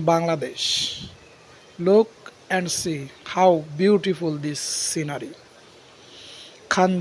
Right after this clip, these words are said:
Jahan Ali Rahmatullah Alai built this house in fifteen hundred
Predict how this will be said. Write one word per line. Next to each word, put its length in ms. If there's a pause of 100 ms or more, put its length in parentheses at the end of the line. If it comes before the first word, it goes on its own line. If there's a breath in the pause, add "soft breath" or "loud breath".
Jahan 300
Ali 180
Rahmatullah 680
Alai 200 (100)
built 280 (100)
this 240
house 360 (120)
in 280
fifteen 500
hundred 400